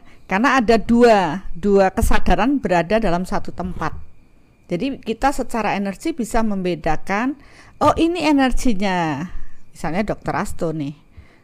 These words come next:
Kemudian ada yang masuk yang lain, loh ini kok ada energi lain yang, yang bukan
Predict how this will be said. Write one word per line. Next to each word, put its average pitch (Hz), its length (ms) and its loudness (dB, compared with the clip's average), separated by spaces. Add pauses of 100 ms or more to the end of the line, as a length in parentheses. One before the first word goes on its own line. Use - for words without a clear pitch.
(160)
Kemudian 240 400 2
ada 277 180 4
yang 277 160 4
masuk 277 340 2
yang 240 200 0
lain, 254 240 0
loh 185 120 0
ini 190 140 -2
kok - 160 -2
ada 233 200 2
energi 226 400 0
lain 302 480 0
yang, 190 180 -2 (480)
yang 214 260 2 (140)
bukan 330 680 -2